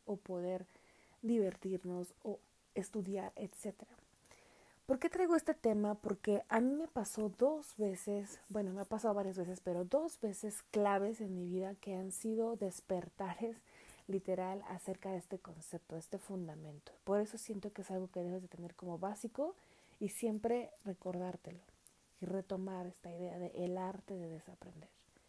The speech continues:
Por ejemplo, eh, algunos de ustedes saben que yo estudié economía y muchas veces, por ejemplo, cuando yo que, eh, tomé la decisión de estudiar economía,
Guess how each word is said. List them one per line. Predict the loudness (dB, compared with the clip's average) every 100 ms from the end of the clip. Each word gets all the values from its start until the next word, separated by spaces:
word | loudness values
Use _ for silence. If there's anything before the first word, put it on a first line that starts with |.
| _ -20 _ -20 _ _ _ _ _ _ _
Por | 8 8
ejemplo, | 6 0 -2 -6 -10 -20 -20 -20 -20 _
eh, | 0 4 4 6
algunos | 4 4 2
de |
ustedes | 6 6 6
saben | 4 2 2
que | 0
yo |
estudié | 0 0 -2
economía | 0 -4 -6 -8 -14 -20 -20 _ -4
y | 2
muchas | 4 2 0 -2
veces, | -2 0 0
por | 0 -4
ejemplo, | -2 -2 0 -2
cuando | 0 -2 -2
yo | 0 0 2 2 -2
que, | -4 0
eh, | 2 2 2 -2 -6 -12 -6
tomé | 2 6 10
la | 10
decisión | 8 2 -4
de |
estudiar | -4 -2 -4
economía, | -4 -6 -6 -6 -8